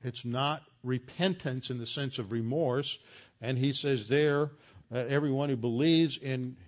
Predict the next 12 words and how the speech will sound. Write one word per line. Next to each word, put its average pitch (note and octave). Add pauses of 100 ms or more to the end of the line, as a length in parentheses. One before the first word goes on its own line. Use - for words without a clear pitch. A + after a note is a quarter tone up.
him C#3
receives D#3+
forgiveness D3+
of C3+
sins. C#3
That's B2+
that A#2+
same C3
phrase B2+
that A#2+
we A#2+
have A#2+